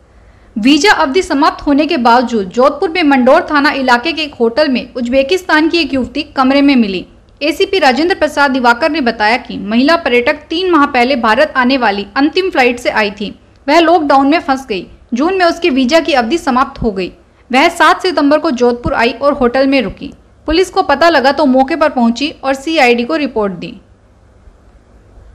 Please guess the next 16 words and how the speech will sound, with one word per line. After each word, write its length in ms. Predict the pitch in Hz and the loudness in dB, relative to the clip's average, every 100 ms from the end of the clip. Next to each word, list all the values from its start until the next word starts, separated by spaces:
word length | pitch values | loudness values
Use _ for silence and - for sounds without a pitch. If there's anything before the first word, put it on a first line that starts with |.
| - - _ - - - | -20 -20 _ -20 -14 0
राजस्थान 540 | 247 262 403 370 349 | 2 2 0 0 0
के 100 | 349 | 0
बारह 260 | 277 262 311 | 0 2 2
जिलों 280 | 285 302 302 | 0 0 0
को 120 | 339 | -2
सिंचाई 460 | 349 269 254 254 | 0 0 2 2
और 160 | 285 294 | 2 0
पेयजल 380 | 294 285 262 339 | 2 0 2 0
पानी 280 | 294 262 285 | 2 2 0
उपलब्ध 340 | 294 294 277 | -2 -4 -2
कराने 320 | 302 254 247 | 0 2 2
वाली 300 | 294 240 247 269 | 2 2 2 -2
प्रमुख 420 | - 262 302 - | -2 0 0 -2
नहर 180 | 233 240 | -2 0
प्रणालियों 500 | 240 226 202 226 | 0 0 0 -2
को 120 | 240 | -4